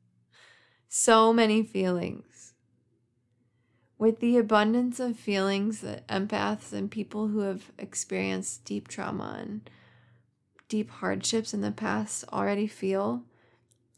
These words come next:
those sad emotional bouts hit just so hard as the crest of your other emotions are breaking.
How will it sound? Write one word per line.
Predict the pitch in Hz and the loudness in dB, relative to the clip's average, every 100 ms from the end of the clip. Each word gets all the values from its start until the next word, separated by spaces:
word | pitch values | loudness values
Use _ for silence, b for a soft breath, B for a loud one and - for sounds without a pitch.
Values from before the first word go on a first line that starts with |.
| _ _ _ _ _ | _ _ _ _ _
those | 220 220 214 | 2 4 4
sad | - 214 208 220 240 - | 2 4 4 4 2 0
emotional | 220 208 202 208 - 220 220 | 0 2 2 0 0 0 0
bouts | 196 185 214 - - - | 0 0 -2 -6 -12 -16
hit | - 214 208 - - _ _ | -10 -4 -4 -6 -14 _ _
just | - 202 220 - - - _ _ _ | 2 2 2 -2 -8 -20 _ _ _
so | - - - 170 220 208 208 | -4 -2 2 6 6 4 0
hard | 208 202 196 185 170 160 - 196 _ _ _ _ _ _ _ - | 0 2 2 2 -2 -4 -8 -12 _ _ _ _ _ _ _ -4
as | 196 196 | -2 0
the | 185 180 | 0 -2
crest | - 196 202 - - - - _ _ _ _ _ _ _ _ - | 0 0 0 -2 -6 -10 -16 _ _ _ _ _ _ _ _ -2
of | 190 190 | 0 2
your | 196 185 - | 0 -2 0
other | 196 190 185 | 2 2 2
emotions | 180 190 190 - 202 196 208 233 - _ _ _ _ - | 0 0 -2 -4 -6 -6 -8 -10 -16 _ _ _ _ -6
are | 185 | -4
breaking. | 180 208 - - 226 | -2 -2 -4 -10 -10